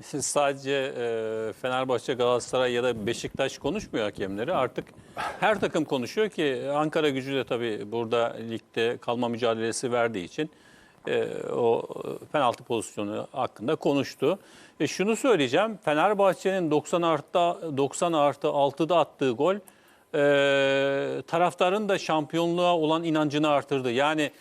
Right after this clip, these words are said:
böyle bir sevince, böyle bir kırılmaya ihtiyacı vardı Fenerbahçe'nin. Bence bundan sonra daha iyi oynayıp, e,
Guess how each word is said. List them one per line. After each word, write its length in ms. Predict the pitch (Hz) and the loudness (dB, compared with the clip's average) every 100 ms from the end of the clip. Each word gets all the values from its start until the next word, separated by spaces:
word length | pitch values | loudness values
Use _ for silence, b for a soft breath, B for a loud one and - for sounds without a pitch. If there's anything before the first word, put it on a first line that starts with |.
| b b | b b
böyle 280 | 135 185 185 | 2 4 4
bir 60 | |
sevince, 680 | 160 175 156 151 127 165 151 | 2 0 2 2 2 -2 0
böyle 320 | 160 185 170 | 2 2 2
bir 200 | 160 180 | 2 2
kırılmaya 500 | 147 - 160 165 190 | 0 0 2 2 2
ihtiyacı 460 | 196 196 180 175 175 | 0 2 0 2 0
vardı 260 | 170 170 156 | 0 0 -2
Fenerbahçe'nin. 800 | 175 170 165 160 - 180 202 180 b b b | -2 -2 0 -2 0 -4 -4 -8 b b b
Bence 440 | 113 143 196 196 175 | -2 0 0 0 0
bundan 280 | 180 185 180 | 0 0 0
sonra 320 | 175 160 123 | 0 -2 0
daha 240 | 123 170 | 0 2
iyi 160 | 185 180 | 2 2
oynayıp, 420 | 175 170 175 226 - | 2 0 0 -2 -4
e, 40 | 165 | -4